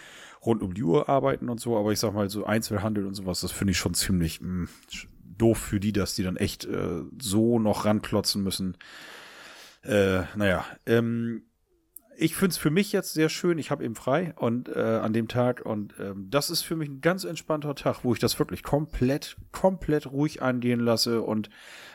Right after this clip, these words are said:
ähm, ja, fahr dann noch mal irgendwie zu, äh, zu, äh, mein, äh, meinen guten Bekannten hin und, äh, dann trinken wir dann auch irgendwie einen Kaffee zusammen oder wat.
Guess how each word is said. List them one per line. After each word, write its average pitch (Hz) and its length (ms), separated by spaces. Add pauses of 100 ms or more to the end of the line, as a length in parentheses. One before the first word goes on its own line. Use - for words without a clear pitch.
(140)
ähm, 104 640 (1200)
ja, 110 200
fahr 123 220
dann 117 120
noch 110 100
mal 113 140
irgendwie 107 320
zu, 110 480
äh, 104 320
zu, 104 460
äh, 107 80
mein, 98 560
äh, - 20
meinen 98 400
guten 107 180
Bekannten 123 420
hin 107 260
und, 98 260 (480)
äh, 95 220 (260)
dann 98 360 (760)
trinken 110 280
wir 110 60
dann 101 160
auch 95 120
irgendwie 98 340
einen 95 160
Kaffee 120 320
zusammen 107 420
oder 101 180
wat. 101 300